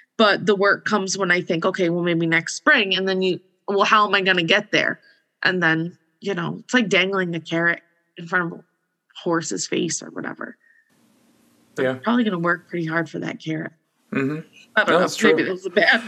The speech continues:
Speaker 1: <laughs>
Speaker 2: No, it's not at all. And, you know, I loved, <laughs> I loved it. I also really,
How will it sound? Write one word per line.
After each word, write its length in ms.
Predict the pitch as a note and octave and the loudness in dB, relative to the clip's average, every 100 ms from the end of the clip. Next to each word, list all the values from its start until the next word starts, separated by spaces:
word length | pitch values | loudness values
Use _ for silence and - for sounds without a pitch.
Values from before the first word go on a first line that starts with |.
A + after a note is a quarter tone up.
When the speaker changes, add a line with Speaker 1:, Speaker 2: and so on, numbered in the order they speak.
| - | -10
Speaker 1:
<laughs> 180 | - - | -10 0
Speaker 2:
No, 320 | A3 A#3 C4 | 6 8 6
it's 160 | A#3+ A#3+ | 4 4
not 180 | A#3 A#3 | 4 6
at 80 | A#3 | 6
all. 400 | A3+ D3+ B2+ - | 6 6 4 4
And, 160 | F#3+ | 6
you 80 | G3+ | 6
know, 180 | G#3 G3+ | 6 4
I 140 | F#3+ G3+ | 6 6
loved, 420 | G3 G3+ G#3+ - | 6 6 4 2
<laughs> 40 | |
I 760 | A#3+ G#3 - - - E4+ A#3+ G#3+ | 0 2 4 4 4 4 4 2
loved 320 | F#3 F#3 - | 2 0 0
it. 180 | - - - G#3+ G#3+ - | -2 -4 -2 0 0 0
I 160 | E3+ F3 | 2 4
also 440 | - D#3+ E3+ G3+ F#3 | 6 4 4 2 2
really, 680 | D3+ D3+ D3+ D3+ D3 D3+ | 4 4 6 4 4 2